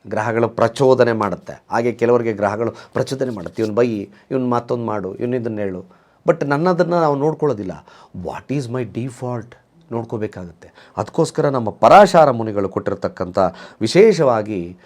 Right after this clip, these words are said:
ಈ ಕಾಮತ್ರಿಕೋಣಗಳು, ಹಣಕಾಸು, ನಿಮ್ಮ ವೈವಾಹಿಕ ಜೀವನ, ಲಾಭ ಹೇಗೆ ನಾನು ಸರಿ ಮಾಡ್ಕೋಬೇಕು? ಇವತ್ತಿನ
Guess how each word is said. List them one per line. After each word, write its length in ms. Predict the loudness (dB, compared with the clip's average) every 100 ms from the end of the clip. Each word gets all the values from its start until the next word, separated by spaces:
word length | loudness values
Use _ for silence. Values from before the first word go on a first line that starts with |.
| _ -10
ಈ 60 |
ಕಾಮತ್ರಿಕೋಣಗಳು, 1160 | -4 2 4 4 -2 -4 -6 -4 -4 -4 -4 -4
ಹಣಕಾಸು, 800 | -4 -6 -4 -4 -6 -10 -12 -12 -14
ನಿಮ್ಮ 160 | -10 -8
ವೈವಾಹಿಕ 580 | -2 -2 0 0 -2 -6
ಜೀವನ, 480 | -8 -8 -8 -8 -8
ಲಾಭ 440 | -2 4 4 4 -2 -8 -16
ಹೇಗೆ 340 | -2 0 2 0
ನಾನು 240 | -2 -6
ಸರಿ 260 | -10 -6 -4
ಮಾಡ್ಕೋಬೇಕು? 680 | -4 -6 -10 -12 -14 -20 -20 _ _ _ _ _ _ _ _
ಇವತ್ತಿನ 420 | 2 4 4 2